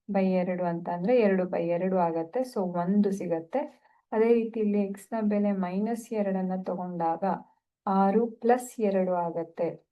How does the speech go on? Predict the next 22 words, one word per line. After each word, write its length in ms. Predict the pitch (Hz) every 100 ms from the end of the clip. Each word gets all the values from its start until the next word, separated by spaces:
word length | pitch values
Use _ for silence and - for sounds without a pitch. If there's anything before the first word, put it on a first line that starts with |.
| _
ಮೈನಸ್ 540 | 185 190 196 196 - 202
into 300 | 196 202 247
ಮೈನಸ್ 520 | 214 202 202 214 -
ಪ್ಲಸ್ 320 | 208 190 -
ಆಗತ್ತೆ. 420 | 190 170 165 -
So 240 | 269 - 196
ಆರು 400 | 175 175 180 196
plus 360 | 196 214 214
ಎರಡು 300 | 190 175 180
ಆಗಿ 600 | 175 165 165 190 277 330 _ _ _ _ _
ಎಂಟು 420 | 196 208 214 226
by 160 | 202 190
ಎರಡು 340 | 180 180 185
ಆಗತ್ತೆ. 400 | 175 165 151 -
So 400 | 240 - 214 202 _ _ _ _ _
y 220 | 196 185
ಬೆಲೆ 260 | 180 175 226
ನಾಲ್ಕು 460 | 214 185 180 175 -
ಸಿಗತ್ತೆ. 640 | 170 170 165 - 277 - _ _ _ _ -
ಅದೇ 240 | 214 262
ರೀತಿ 680 | 247 233 - 247 214 240 - _ _
x-ಗೆ, 880 | 214 214 - - 254 208 208 254 -